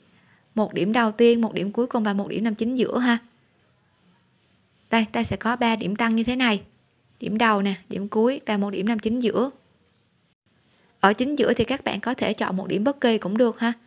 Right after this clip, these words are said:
Không nhất thiết phải là chân thứ hai của hai mũi có cùng chân nè. Từ đây mình sẽ làm tương tự cho đến cuối vòng. Và lưu ý cho mình tất cả các cái hàng móc ha.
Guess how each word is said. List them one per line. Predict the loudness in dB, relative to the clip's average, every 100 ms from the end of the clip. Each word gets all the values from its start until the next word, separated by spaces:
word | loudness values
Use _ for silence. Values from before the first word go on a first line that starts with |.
| _ _ _
Không | -8 -4
nhất | -2 -2
thiết | -2 -2
phải | 0
là | 0
chân | 2 0
thứ | 2 0
hai | 0 0
của | 0 -2
hai | 0 0
mũi | -2
có | -4 -4
cùng | -2 0
chân | 0 0
nè. | 0 -4 _ _ _ _ _ _ _ _ _ _ _ _ _ _ _
Từ | 0
đây | 2 2
mình | 2
sẽ | 0 -2
làm | -2 -2
tương | 2 2
tự | 0 -4
cho | -2
đến | -2 -4
cuối | -2 -2
vòng. | 2 0 0 -6 _ _ _ _ _ _ _ _ _ _ _ _ _ _ _ _ _ _ _ _ _ _ _ _ _ _ _ _ _ _
Và | 2 6
lưu | 6
ý | 6 4
cho | 2
mình | 0 0
tất | -2 -4
cả | -6 -6
các | -6
cái | -2
hàng | 0 0
móc | 0 -2
ha. | -2